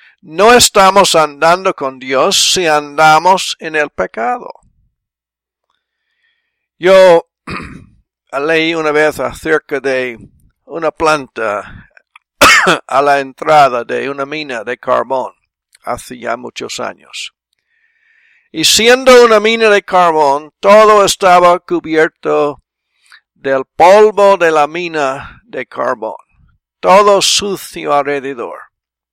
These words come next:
Menos una planta allí a la entrada, tan bonita, con colores tan llamativos.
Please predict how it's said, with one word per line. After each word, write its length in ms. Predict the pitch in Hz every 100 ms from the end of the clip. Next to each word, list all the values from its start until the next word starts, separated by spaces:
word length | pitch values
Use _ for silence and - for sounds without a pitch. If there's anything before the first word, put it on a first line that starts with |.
| _ _ _ _ _ _ _ _ _ _ _ _ _ _ _ _
Menos 640 | 139 160 190 208 214 196 -
una 240 | 233 254
planta 640 | - 214 185 165 151 151
allí 400 | 143 139 147 151
a 260 | 165 131 117
la 160 | 131 131
entrada, 840 | 127 139 - 131 98 76 87 120 _
tan 520 | - 151 185 226 226
bonita, 680 | 220 214 196 180 - 175 170
con 320 | - 151 135
colores 680 | - 139 143 160 170 170 151
tan 460 | - 156 165 165 _ _ _ _ _ _ _
llamativos. 1200 | 139 139 143 - 170 170 135 - - - -